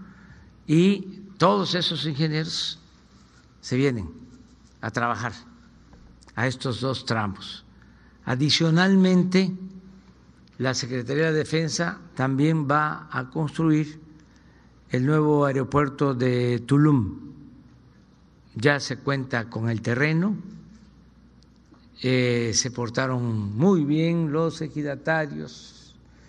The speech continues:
de Felipe Carrillo Puerto, porque, eh, hay, ya saben ustedes, mucha especulación a veces,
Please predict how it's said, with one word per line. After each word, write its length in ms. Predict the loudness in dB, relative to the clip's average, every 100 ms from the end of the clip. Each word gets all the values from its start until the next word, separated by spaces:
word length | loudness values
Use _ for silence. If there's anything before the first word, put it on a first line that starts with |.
| -10
de 120 | -6
Felipe 480 | -4 -2 -2 -2 -4
Carrillo 460 | -4 -4 -2 -2 -2
Puerto, 480 | 0 0 -4 -14 -16 -20 -20 -20 -20 -20 _ _ _ _ _ _ _ _ _ -10
porque, 800 | -10 -4 -2 0 0 -2 -4 -8 -16 -20 -20 -20 _ _ _ _ _
eh, 500 | -8 -6 -4 -6 -8 -8 -12 -14 -20 -20 -20 -20 -20 -20 _ _ _ _ -20 -10
hay, 600 | -6 -4 -2 -4 -6 -10 -16 -20 -12
ya 140 | -6 -4
saben 320 | -4 -4 -6
ustedes, 760 | -8 -4 -2 -2 -6 -8 -12 -18 -20 -20 -20 -20 -20 _ _ _ _ _ _ _ _ _ -20 -20 -20 -20 -20 -12
mucha 420 | -6 -4 -2 -4
especulación 920 | -4 -6 -8 -4 -2 0 0 2 0 -4 -12
a 140 | -8 -4
veces, 640 | -2 -2 -4 -6 -8 -12